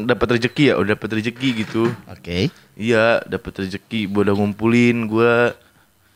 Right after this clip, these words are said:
Speaker 1: ya, tapi ya udahlah.
Speaker 2: Ini dah, apa namanya? Lu kasih sesuatu yang berbeda.
Speaker 1: Gimana? Contohnya?
Speaker 2: Lu co-, lu mau ke sono kapan?
Speaker 1: Sabtu, tapi
Speaker 2: Sabtu.
Speaker 1: dianya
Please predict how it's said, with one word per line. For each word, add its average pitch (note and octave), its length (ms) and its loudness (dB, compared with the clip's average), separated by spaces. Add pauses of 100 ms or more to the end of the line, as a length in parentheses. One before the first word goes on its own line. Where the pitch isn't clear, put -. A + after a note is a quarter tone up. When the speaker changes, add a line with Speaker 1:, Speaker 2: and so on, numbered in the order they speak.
(360)
Speaker 1:
ya, A2+ 280 -8 (240)
tapi - 200 -18
ya G#2 100 -4
udahlah. A#2 360 -4
Speaker 2:
Ini G3+ 200 -2
dah, B2 260 0
apa D3+ 180 -2
namanya? F3+ 460 4
Lu F3+ 180 2
kasih - 280 -4
sesuatu C#3 420 -2
yang F3+ 160 4
berbeda. B2+ 560 0 (300)
Speaker 1:
Gimana? G#2 500 -2 (260)
Contohnya? A#2+ 460 0
Speaker 2:
Lu C#3 140 2
co-, C3+ 220 0
lu D3 220 2 (240)
mau C3+ 260 2
ke B2 120 -6
sono C#3+ 320 0
kapan? A2+ 320 -6 (720)
Speaker 1:
Sabtu, D#3+ 540 2 (180)
tapi B2 340 -2
Speaker 2:
Sabtu. - 80 -2
Speaker 1:
dianya F3 360 4